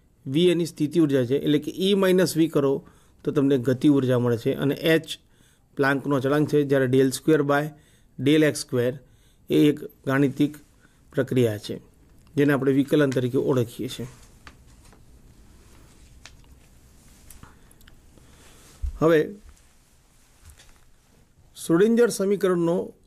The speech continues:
ઉકેલ મેળવવામાં આવે, એને આધારે પરમાણુના કેન્દ્રની આસપાસ ઇલેક્ટ્રોનના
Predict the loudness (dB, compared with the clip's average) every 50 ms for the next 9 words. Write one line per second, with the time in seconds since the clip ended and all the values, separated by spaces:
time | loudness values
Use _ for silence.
0 | _ _ _ _ -4 -4 -2 2 2 2 2 2 0 -6 -12 -18 -20 _ _ _
1 | _ _ _ _ _ _ _ _ _ _ _ _ _ _ -6 -2 2 2 4 4
2 | 4 4 2 0 -2 -4 -4 -4 -6 -6 -6 -8 -12 -18 _ _ _ _ _ _
3 | -20 -20 _ _ _ _ _ _ _ _ -6 0 2 2 4 4 2 2 2 2
4 | 2 2 0 -4 -6 -12 -18 _ _ -20 _ _ -20 -20 -20 -18 -18 -18 -18 -20
5 | -20 -18 -18 -20 -20 -10 -2 0 2 4 4 4 4 4 2 2 2 2 2 2
6 | 4 2 2 2 2 0 -2 -2 0 0 0 0 -4 -12 -20 _ _ _ _ _
7 | _ _ _ 0 2 4 4 4 2 2 0 0 0 0 0 -2 -4 -6